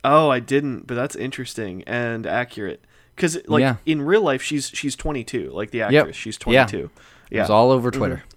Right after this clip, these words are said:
Speaker 2: Trust me.
Speaker 1: Yeah,
Speaker 2: I know
Speaker 1: but,
Speaker 2: how
Speaker 1: like,
Speaker 2: old she is
Speaker 1: her
Speaker 2: now.
Speaker 1: character, how,
Speaker 2: Twitter
Speaker 1: how old
Speaker 2: just
Speaker 1: is her
Speaker 2: let everybody
Speaker 1: character
Speaker 2: know.
Speaker 1: supposed to be? Sixteen?
Speaker 2: I've, I have no idea. I have no idea.
Speaker 1: Yeah, me neither. So, it's interesting. But
Speaker 2: 'Cause
Speaker 1: yeah,
Speaker 2: her
Speaker 1: no,
Speaker 2: and the
Speaker 1: her,
Speaker 2: girl
Speaker 1: the
Speaker 2: who plays
Speaker 1: actress
Speaker 2: Sansa are the
Speaker 1: is
Speaker 2: same
Speaker 1: twenty-two.
Speaker 2: age in real life.
Speaker 1: Right.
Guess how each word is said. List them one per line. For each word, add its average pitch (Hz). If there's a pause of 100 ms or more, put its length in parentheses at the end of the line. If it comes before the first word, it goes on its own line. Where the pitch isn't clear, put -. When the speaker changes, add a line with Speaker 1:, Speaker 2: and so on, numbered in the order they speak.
(380)
Speaker 2:
Trust -
me. 90
Speaker 1:
Yeah, 92
Speaker 2:
I 107
know 123
Speaker 1:
but, 123
Speaker 2:
how 120
Speaker 1:
like, 117
Speaker 2:
old 95
she -
is 90
Speaker 1:
her -
Speaker 2:
now. 92
Speaker 1:
character, 156 (140)
how, -
Speaker 2:
Twitter 117
Speaker 1:
how 185
old 247
Speaker 2:
just 240
Speaker 1:
is 233
her -
Speaker 2:
let 104
everybody 226
Speaker 1:
character 120
Speaker 2:
know. -
Speaker 1:
supposed 110
to 117
be? 104
Sixteen? 202
Speaker 2:
I've, 143 (580)
I 135
have 147
no 117
idea. 101 (380)
I 117
have 110
no 113
idea. 98
Speaker 1:
Yeah, 139
me 139
neither. 156 (180)
So, 107
it's -
interesting. 139
But 135
Speaker 2:
'Cause -
Speaker 1:
yeah, -
Speaker 2:
her 185
Speaker 1:
no, 185
Speaker 2:
and - (100)
the -
Speaker 1:
her, -
Speaker 2:
girl 135
Speaker 1:
the 143
Speaker 2:
who 143
plays -
Speaker 1:
actress 127
Speaker 2:
Sansa 98
are 92
the 87
Speaker 1:
is 87
Speaker 2:
same 90
Speaker 1:
twenty-two. 85 (160)
Speaker 2:
age -
in 101
real 90
life. 65 (760)
Speaker 1:
Right. 139